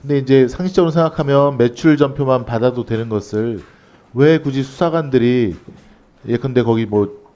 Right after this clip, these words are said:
초밥집, 그다음에 중국집, 쌀국수집 가서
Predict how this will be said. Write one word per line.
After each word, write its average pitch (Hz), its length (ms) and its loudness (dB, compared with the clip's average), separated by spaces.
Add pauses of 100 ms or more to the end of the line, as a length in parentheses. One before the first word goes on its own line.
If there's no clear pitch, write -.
(160)
초밥집, 156 720 -2 (240)
그다음에 110 240 -2
중국집, 120 800 -2
쌀국수집 143 600 -4
가서 113 680 -4